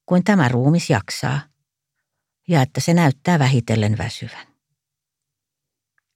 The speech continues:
Monessa kohdin huomaa manailevansa kaikkea sitä, minkä on jättänyt oman terveytensä hyväksi tekemättä.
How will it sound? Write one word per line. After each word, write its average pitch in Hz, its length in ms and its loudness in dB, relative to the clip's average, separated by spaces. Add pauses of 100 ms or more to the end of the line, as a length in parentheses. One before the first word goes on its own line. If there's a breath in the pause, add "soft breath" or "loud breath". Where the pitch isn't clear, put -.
(140)
Monessa 120 440 2
kohdin 120 380 0
huomaa 135 320 4
manailevansa 135 760 2
kaikkea 139 460 -2
sitä, 143 300 -4 (540 loud breath)
minkä 220 240 2
on 190 140 2
jättänyt 180 580 -2 (100)
oman 165 300 0
terveytensä 143 680 0
hyväksi 180 440 -2
tekemättä. - 680 -10